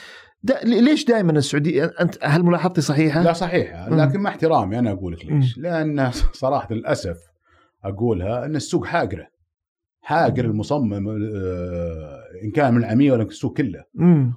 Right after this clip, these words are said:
Speaker 2: ولا أعتقد أن فيه، يعني، سلم وظيفي واضح خاصة بالقطاع، القطاع الفني.
Speaker 1: مم.
Speaker 2: يعني لو تروح القطاع الفني عندكم junior designer، senior designer، عندك آرت director، creative director،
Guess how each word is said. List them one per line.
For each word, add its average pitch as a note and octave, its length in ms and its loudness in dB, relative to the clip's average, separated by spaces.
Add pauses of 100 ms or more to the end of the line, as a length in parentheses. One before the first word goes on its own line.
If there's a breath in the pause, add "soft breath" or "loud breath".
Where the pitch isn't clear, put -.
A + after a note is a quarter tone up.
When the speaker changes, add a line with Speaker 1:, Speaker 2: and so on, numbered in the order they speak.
(140)
Speaker 2:
ولا B3+ 260 0
أعتقد G3 420 0
أن B2+ 340 -2
فيه، A#2+ 760 0
يعني، G#2 180 -2
سلم A#2 560 0
وظيفي G#2 320 -2
واضح G2+ 600 -4 (360)
خاصة A#2 300 -4
بالقطاع، G#2+ 360 -6
القطاع G2+ 440 -6
الفني. A2 420 -6 (280 soft breath)
Speaker 1:
مم. C#3+ 120 -4
Speaker 2:
يعني C3 120 2
لو B2+ 60 4
تروح C#3+ 160 0
القطاع C3+ 280 -4
الفني A#2+ 320 0
عندكم G#2+ 440 -4
junior B2+ 300 2
designer، G#2+ 600 -4
senior A#2+ 340 0
designer، G#2 760 -4
عندك F#2+ 360 -8
آرت A#2 240 -2
director، A2 460 -4
creative A2+ 340 -4
director، G#2+ 580 -4